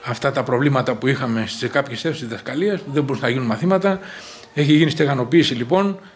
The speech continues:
έχουν βελτιωθεί πάρα πολλά πράγματα. Αυτά που έγινε με το περσινό πρόγραμμα που είχε αναλάβει το Υπουργείο, ε, το Υπουργείο με, με, με τις κτηριακές, ε,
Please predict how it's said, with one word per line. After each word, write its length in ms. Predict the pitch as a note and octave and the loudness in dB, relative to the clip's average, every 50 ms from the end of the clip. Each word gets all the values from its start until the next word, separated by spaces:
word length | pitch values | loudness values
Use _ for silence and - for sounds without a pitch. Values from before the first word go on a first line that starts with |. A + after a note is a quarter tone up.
| _ _ - | _ _ -10
έχουν 160 | - D3 D#3+ | -8 -4 0
βελτιωθεί 400 | D#3 D#3 C#3+ C#3 C3+ C3 A#2+ E3 | 0 0 0 0 -2 -4 -4 -4
πάρα 280 | D#3 - D#3 D3+ C3+ A#2 | -2 0 2 2 2 0
πολλά 240 | A2 B2 A#2 A#2+ A2 | -4 -4 -4 -4 -2
πράγματα. 340 | A#2+ D#3+ G3 G#3 G3 F3 | -2 0 0 0 0 -2
Αυτά 240 | D#3 C#3 - - F3 - | -4 -6 0 0 0 0
που 240 | - - C3+ C#3 | -2 -8 -4 -2
έγινε 260 | D3+ D#3+ D#3 D#3 D3 C#3 | -2 0 0 0 -2 -2
με 120 | C3 B2+ | -2 -4
το 200 | A#2+ - B2 A#2 | -4 -2 -4 -4
περσινό 400 | A#2 - B2+ - - D3 D3 D3+ | -2 -4 -4 -2 -2 0 0 0
πρόγραμμα 420 | C#3+ C#3 C#3+ C#3+ C#3 C3+ B2+ B2 | 2 2 2 2 2 2 0 -2
που 120 | A#2 C3 C#3 | -2 -4 -4
είχε 340 | B2+ - C3 A#2+ A#2 A2 A2 - - - - - - - - - - | -2 -2 0 0 0 -2 -4 -8 -16 -16 -18 -18 -20 -20 -20 -14 -8
αναλάβει 420 | - A2+ A2+ A2+ B2 C#3 C3+ B2 | -4 -2 0 2 2 2 2 0
το 80 | - B2+ | -2 -6
Υπουργείο, 720 | A2+ A#2+ A#2+ A#2 A2+ C#3+ C3+ B2 A#2+ A#2+ A#2 A2+ A2+ A2+ A#2+ - - - - F3+ E3 D#3 - A2+ | -4 -4 -4 -2 2 2 2 4 2 2 0 0 -2 -2 -6 -14 -18 -18 -18 -14 -14 -12 -10 -8
ε, 480 | - B2 B2 A#2+ A#2 A2+ A2+ A2 A2+ A2 | -6 -4 -4 -2 -2 -2 0 0 0 -2
το 140 | A2 - A#2+ | -2 -2 -2
Υπουργείο 600 | A2+ A2 A#2 A2 A#2 B2 C#3+ D#3 E3 E3 D#3 - E3+ D#3 C#3+ | -2 -2 -2 -4 0 4 6 6 6 4 2 -2 -6 -8 -6
με, 220 | C#3+ C3+ C3 C3 - - - - - - - - - - | -4 -2 -2 -4 -6 -10 -18 -20 -20 -20 -20 -20 -18 -12
με, 560 | - E3+ D#3 D3+ C#3+ C#3 - - - - D3+ | -12 -10 -10 -10 -12 -12 -14 -14 -8 -6 -4
με 140 | C3+ B2 B2+ | -2 -2 -2
τις 180 | A#2+ - - - | -2 -2 -4 -2
κτηριακές, 640 | - - C#3+ C3 B2+ B2+ A#2+ - C#3+ C#3 C#3 - | 2 2 4 6 6 4 4 4 2 2 2 0
ε, 400 | C#3 B2+ A#2 A#2 A#2 A2+ A2+ A2 | 0 0 2 2 0 0 -2 -4